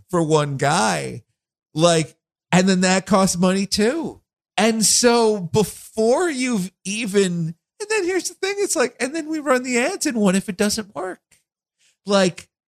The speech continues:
what if at the end of the day, the ad just doesn't work?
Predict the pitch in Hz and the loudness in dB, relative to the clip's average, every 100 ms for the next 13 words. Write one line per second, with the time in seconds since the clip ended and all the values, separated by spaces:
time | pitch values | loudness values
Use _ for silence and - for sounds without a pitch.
0 | _ 151 180 247 302 233 190 170 185 254 | _ 0 2 2 0 -4 -2 0 0 -2
1 | 240 165 165 147 135 135 135 120 139 147 | -4 0 2 2 0 -2 -4 -4 0 2
2 | 156 160 151 - 127 131 110 117 95 90 | 2 2 -2 0 0 2 0 -4 -6 -8
3 | 85 | -8